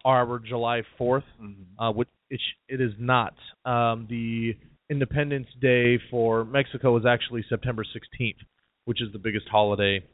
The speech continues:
Speaker 1: celebrated in Mexico. Uh, so the roots of this holiday, again, um, come in the form of the French occupation of Mexico, which took place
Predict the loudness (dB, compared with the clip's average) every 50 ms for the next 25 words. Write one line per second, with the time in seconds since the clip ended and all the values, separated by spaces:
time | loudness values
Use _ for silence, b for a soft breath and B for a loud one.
0 | _ _ 2 2 2 4 4 2 2 2 0 -2 -2 -4 -6 -6 -8 -8 -12 -16
1 | -16 -16 -16 _ _ _ _ _ _ _ _ _ _ _ _ _ _ _ 2 2
2 | 4 2 2 -2 -4 0 2 4 4 6 4 4 2 0 -2 -4 -4 -4 -2 -2
3 | 0 0 0 0 -2 -4 -8 -14 -10 -8 -8 -8 -4 -4 -2 -2 -2 -2 -2 -2
4 | -2 -2 -4 -6 -6 -6 -6 -6 -8 -10 -12 -16 -16 _ -6 -4 -2 -2 -2 -2
5 | -4 -6 -10 -4 -2 -2 -2 -2 -2 -4 -6 -8 _ -2 0 2 2 0 0 2
6 | 4 4 4 4 2 -4 -14 _ -8 -8 -8 -8 -8 -6 -2 0 0 0 0 -2
7 | -8 -8 0 0 0 0 0 -4 -8 -4 -2 -2 -2 -2 -4 -6 -6 -6 -4 -4
8 | -4 -4 -4 -4 0 2 4 4 4 4 2 -2 _ _ _ _ _ _ _ _
9 | -4 -4 -4 -4 -8 -10 -10 -12 -10 -2 0 2 2 2 2